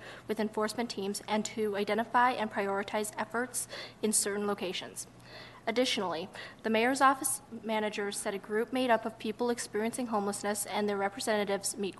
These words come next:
quarterly to discuss the needs of people experiencing homelessness and address concerns. However, areas for improvement include the following. Beginning on pif-, page fifty-eight, city leaders from the mayor's office say the draft program management plan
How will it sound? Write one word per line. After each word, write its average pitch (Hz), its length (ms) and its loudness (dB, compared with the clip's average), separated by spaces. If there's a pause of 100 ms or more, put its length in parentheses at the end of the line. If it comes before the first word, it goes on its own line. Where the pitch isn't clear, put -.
quarterly 247 540 -2 (300)
to - 100 -6
discuss 240 560 4
the 214 160 -2
needs 208 240 2
of - 100 -10
people 226 360 -2
experiencing 220 500 -4
homelessness 196 580 -2 (320)
and 208 120 2
address 202 260 2
concerns. - 520 -6 (260)
However, 220 480 8 (440)
areas 262 360 4
for 320 120 2
improvement 240 460 4
include 220 240 0
the 208 80 -4
following. 170 480 2 (1300)
Beginning 262 320 2
on 370 80 4
pif-, 294 240 0 (120)
page 254 280 0
fifty-eight, 262 560 2 (260)
city 302 400 2
leaders 220 360 6
from 220 160 -2
the 214 60 2
mayor's 214 320 4
office 214 300 6
say 202 220 2
the 196 80 -2
draft 196 360 0
program 226 360 0
management 214 380 -2
plan 196 300 -2